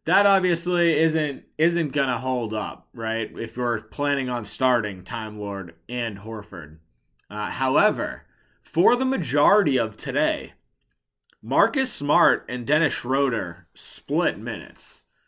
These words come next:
Like, they weren't on the court a lot today, together at least, right?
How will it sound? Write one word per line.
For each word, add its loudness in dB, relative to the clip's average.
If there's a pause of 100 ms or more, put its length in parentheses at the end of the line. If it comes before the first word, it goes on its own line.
(580)
Like, -2
they 6
weren't 2
on -2
the -4 (120)
court -2
a -6
lot -4
today, -14 (640)
together -2
at -8
least, -10 (960)
right? -4